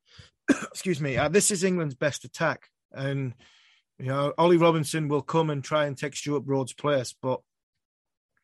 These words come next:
you put him in an Ashes series, you put Australians in front of him, you question his place and value in the side. The question marks are, are valid. They're always valid because of the age that the,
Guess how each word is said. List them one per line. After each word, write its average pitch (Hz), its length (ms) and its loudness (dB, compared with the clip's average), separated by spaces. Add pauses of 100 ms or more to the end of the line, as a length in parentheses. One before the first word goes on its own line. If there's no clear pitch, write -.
(160)
you 139 100 -4
put 185 160 2
him 170 80 2
in 156 80 2
an 143 100 0
Ashes 143 300 -2
series, 123 460 -2
you 117 60 -10
put 165 180 -2
Australians 131 480 -2
in 117 120 -8
front 123 220 -8
of 117 80 -10
him, 120 160 -8 (880)
you 127 220 -6
question 175 480 0
his 151 140 -4
place 139 440 -2
and 123 100 -8
value 135 280 -2
in 127 80 -6
the 123 60 -8
side. 123 360 -8 (560)
The 135 60 -10
question 175 480 0
marks 160 320 0
are, - 300 -6
are 127 60 2
valid. 160 400 2 (400)
They're 139 180 -4
always 180 280 2
valid 120 260 -4
because 123 300 -10
of 127 60 -6
the 143 220 -4
age 139 160 -6
that 139 160 -6
the, 127 100 -12